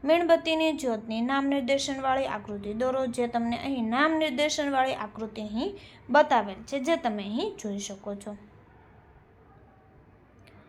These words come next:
પ્રશ્ન નંબર સાત, બળતણનું કેલરી મૂલ્ય દર્શાવતા માટેના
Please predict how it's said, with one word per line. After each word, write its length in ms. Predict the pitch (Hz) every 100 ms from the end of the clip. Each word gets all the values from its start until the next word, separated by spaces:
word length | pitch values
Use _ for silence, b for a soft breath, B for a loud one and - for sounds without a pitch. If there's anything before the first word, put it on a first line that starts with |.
| - -
પ્રશ્ન 340 | 269 330 339 320
નંબર 300 | 311 294 277
સાત, 300 | 277 208 190 -
બળતણનું 720 | 233 294 311 320 320 294 294
કેલરી 420 | 277 285 302 302
મૂલ્ય 380 | 302 254 240 233
દર્શાવતા 640 | 233 262 - 269 262 269 269
માટેના 640 | 220 208 220 220 254